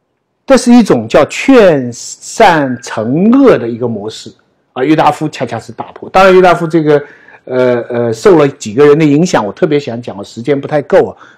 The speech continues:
特别想讲就是他是，一个是受了卢梭的影响。啊，我专门写过一篇论文，讲郁达夫与外国文学。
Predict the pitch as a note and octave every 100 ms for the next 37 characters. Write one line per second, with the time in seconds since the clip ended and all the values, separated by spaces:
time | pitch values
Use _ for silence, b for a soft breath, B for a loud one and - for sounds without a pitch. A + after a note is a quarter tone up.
0 | b G3+ F#3+ F3+ D#3+ D3+ B2+ G#2 B2+ A#2+
1 | C3 - F3 F3+ G#3+ G3+ D3+ F3 D3+ B2+
2 | B2+ - E3 D#3 G2+ F#2 - _ _ _
3 | _ _ _ _ _ _ _ _ - B2+
4 | C#3 C#3 G#3 G3+ C#3+ A#2+ D3+ D#3 D#3 E3
5 | C#3+ A#2+ C3+ A2 C3 C3+ - B2+ A2+ C3
6 | A#2 A2+ G2 A2+ - F2+